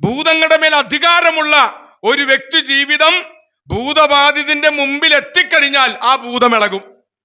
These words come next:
ആ ഭൂതത്തിന് പിന്നെ അധിക നേരം അവിടെ പിടിച്ചു നിൽക്കാൻ കഴിയില്ല.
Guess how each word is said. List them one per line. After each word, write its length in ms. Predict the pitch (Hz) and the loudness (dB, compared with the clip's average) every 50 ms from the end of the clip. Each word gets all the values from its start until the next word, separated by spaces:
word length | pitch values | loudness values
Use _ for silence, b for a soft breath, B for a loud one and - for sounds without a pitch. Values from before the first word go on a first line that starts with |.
| _ _ _ _ _ _ _ _ _ _ _ _ _ _ _ _ _ _ _ _ _ _ _ _ _ _ _ _ _ _ _ _ _ _ _ _ _ _ _ _ _ _ _ _ _ _ - | _ _ _ _ _ _ _ _ _ _ _ _ _ _ _ _ _ _ _ _ _ _ _ _ _ _ _ _ _ _ _ _ _ _ _ _ _ _ _ _ _ _ _ _ _ _ 0
ആ 180 | 220 285 320 | 2 2 2
ഭൂതത്തിന് 580 | 311 311 285 294 302 330 330 320 320 311 320 311 | 2 0 -2 0 2 2 2 2 2 0 0 0
പിന്നെ 180 | 302 311 294 294 | 0 0 0 0
അധിക 240 | 294 285 320 311 | 2 2 2 2
നേരം 180 | 320 302 311 302 | 2 2 2 4
അവിടെ 140 | 302 302 302 | 4 2 2
പിടിച്ചു 340 | 302 311 294 311 294 311 339 | 0 -2 -2 -2 0 0 0
നിൽക്കാൻ 280 | 330 311 320 311 311 | 0 0 0 0 0
കഴിയില്ല. 600 | 311 311 320 320 320 311 285 - - - - _ | 2 2 2 2 2 2 0 -2 -4 -10 -20 _